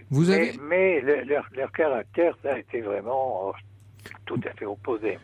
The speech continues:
Speaker 1: Vous avez rencontré vous-même Pierre Brossolette, euh, Daniel Cordier ?
Speaker 2: Oui, je l'ai rencontré, euh, plusieurs fois quand il était en mission, mais je ne l'ai rencontré qu'une fois, euh, longuement. C'est, euh, c'est drôle, c'est curieux d'ailleurs.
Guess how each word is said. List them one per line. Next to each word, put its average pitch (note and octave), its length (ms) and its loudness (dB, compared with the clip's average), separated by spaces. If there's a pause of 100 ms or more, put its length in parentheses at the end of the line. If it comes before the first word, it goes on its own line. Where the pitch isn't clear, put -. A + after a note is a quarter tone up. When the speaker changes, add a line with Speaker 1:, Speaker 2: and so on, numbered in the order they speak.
(120)
Speaker 1:
Vous C#3+ 160 4
avez F#3 140 4
rencontré G3 500 2
vous-même E3+ 440 4
Pierre F3 220 0
Brossolette, D3 640 2
euh, C3 340 2 (300)
Daniel B2+ 300 4
Cordier ? C#3 340 4 (100)
Speaker 2:
Oui, G3 240 4
je D3 60 0
l'ai D3 160 4
rencontré, D3 880 2
euh, F#2+ 520 -6 (240)
plusieurs D3 420 0 (140)
fois D#3 320 4
quand G#2+ 160 -10 (100)
il A#2 100 -10
était G#2 360 -4
en G#2 80 -4
mission, B2 500 2
mais F#3+ 220 -4
je D#3+ 80 -2
ne F#3+ 180 -4
l'ai G3+ 220 4
rencontré D#3+ 640 0
qu'une F#3+ 320 -6 (140)
fois, G#3 300 4 (680)
euh, C3+ 220 4
longuement. E3 800 2 (340)
C'est, E3+ 440 4 (280)
euh, C3+ 220 2 (120)
c'est - 120 -10
drôle, F#3 400 4
c'est D#3 120 -4
curieux F3+ 500 2
d'ailleurs. C3+ 340 0